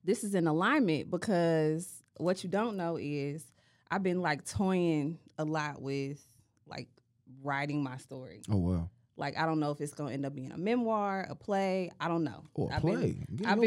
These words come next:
Speaker 1: been in
Speaker 2: bag.
Speaker 1: prayer about it.
Speaker 2: Different.
Speaker 1: <laughs> I've been in prayer about it. I don't know what it's gonna look like, but I've really been, like, this year, that's kind of been my thing. How do I tell my story?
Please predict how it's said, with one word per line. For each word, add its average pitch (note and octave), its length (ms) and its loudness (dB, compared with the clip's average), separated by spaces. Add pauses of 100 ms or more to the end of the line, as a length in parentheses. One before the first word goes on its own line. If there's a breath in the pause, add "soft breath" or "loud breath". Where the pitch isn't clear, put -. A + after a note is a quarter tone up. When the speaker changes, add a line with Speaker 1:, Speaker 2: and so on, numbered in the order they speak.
Speaker 1:
been - 40 4
in D4 100 4
Speaker 2:
bag. F4 100 4
Speaker 1:
prayer A3 300 4
about F3 240 8
it. - 40 8
Speaker 2:
Different. G#3+ 680 4
Speaker 1:
<laughs> D4 560 6
I've B3+ 120 -2
been C#4+ 140 0
in D4 100 -2
prayer C4+ 280 2
about A#3 320 4
it. D3+ 120 0 (320 loud breath)
I F#3 100 2
don't A3 140 6
know A3 120 4
what A3 120 4
it's G#3+ 120 0
gonna G3+ 220 2
look G3+ 180 0
like, D#3+ 320 0
but D#3+ 160 2
I've E3 160 2
really F3 240 2
been, D#3+ 280 4
like, C#3+ 260 -2 (480)
this E3 360 2
year, G3 220 4
that's D#3 180 -2
kind D#3+ 180 0
of D3+ 80 0
been D3+ 120 2
my C#3+ 120 -2
thing. D3 240 -2
How D3+ 160 -4
do D3+ 140 -4
I D3 80 -8
tell D3+ 180 -4
my C#3 140 -6
story? A#2+ 340 -12